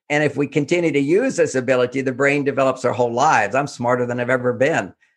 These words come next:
uh, <laughs> because I learn how to process and bring spirit into myself through loving myself. And that's what I see is one of the major ways to love yourself,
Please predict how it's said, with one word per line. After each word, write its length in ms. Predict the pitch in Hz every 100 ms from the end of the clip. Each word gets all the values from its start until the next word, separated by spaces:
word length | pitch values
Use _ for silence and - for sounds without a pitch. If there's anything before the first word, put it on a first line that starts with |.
| _
uh, 220 | - 120 - -
<laughs> 160 | - -
because 340 | 165 156 -
I 220 | 151 147
learn 260 | 135 135 143
how 120 | 143
to 80 | 147
process 680 | - 127 131 - 120 123 - _ _ -
and 120 | 117
bring 260 | 127 147 147
spirit 600 | - - 151 139 135 - _ _
into 380 | 151 165 175 165
myself 640 | 156 151 143 131 123 127 - _ _
through 160 | 135 139
loving 480 | 135 165 180 185 147
myself. 600 | 127 120 - 117 113 117
And 120 | 131 127
that's 300 | 143 156 127
what 160 | 135
I 140 | 131 131
see 380 | - 127 127
is 220 | 117 117 107
one 140 | 123
of 60 | 120
the 80 |
major 400 | 113 123 143 143
ways 280 | 127 120 117
to 80 | -
love 240 | 113 110
yourself, 520 | 110 110 - 104 104